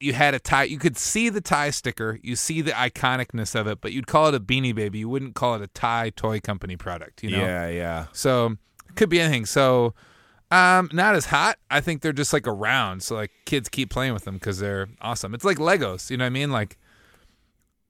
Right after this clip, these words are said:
Speaker 1: Legos, Legos are, are a good product, and they just live forever. Like, if you have Legos, like,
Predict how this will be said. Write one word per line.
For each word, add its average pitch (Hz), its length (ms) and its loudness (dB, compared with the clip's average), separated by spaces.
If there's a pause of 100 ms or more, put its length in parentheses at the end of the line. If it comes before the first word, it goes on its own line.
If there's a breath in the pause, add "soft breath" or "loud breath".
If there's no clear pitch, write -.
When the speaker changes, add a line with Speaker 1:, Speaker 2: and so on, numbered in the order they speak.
(160)
Speaker 1:
Legos, 131 720 0
Legos 131 400 -2
are, 120 300 0
are 127 80 0
a 117 40 -2
good 117 200 0
product, 123 400 0
and 120 100 -4
they 117 80 -2
just 110 240 -6
live 123 240 -2
forever. 117 400 0
Like, 98 180 -8
if 113 120 -8
you 117 100 -6
have 131 220 0
Legos, 113 500 -4
like, 101 320 -6